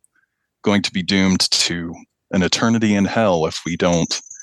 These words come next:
stay on track. And, and while all this is going on and I'm being conditioned to believe these things, I am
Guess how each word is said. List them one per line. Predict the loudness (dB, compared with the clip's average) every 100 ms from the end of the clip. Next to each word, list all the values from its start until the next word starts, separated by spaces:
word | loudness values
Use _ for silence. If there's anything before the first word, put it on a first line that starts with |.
| -20 -20 -18 -4
stay | -2 2 2
on | 2 2
track. | 2 2 0 0 -4 -10
And, | -12 -14 _ _ -20 -20 _ _ _ _ -12 -8 -8 _
and | -2 2 2
while | 2 2 2
all | 2 2
this | 0 -4 -6
is | -4
going | -2 0 0
on | 0 0
and | -2
I'm | -2 -4
being | -6 -4 -4
conditioned | -6 -6 -2 0 2 0
to | -2 -8
believe | -12 -12
these | -12 -4 -4 0
things, | -2 -2 -2 0 0 -2 0
I | 2 2 2
am | 2 0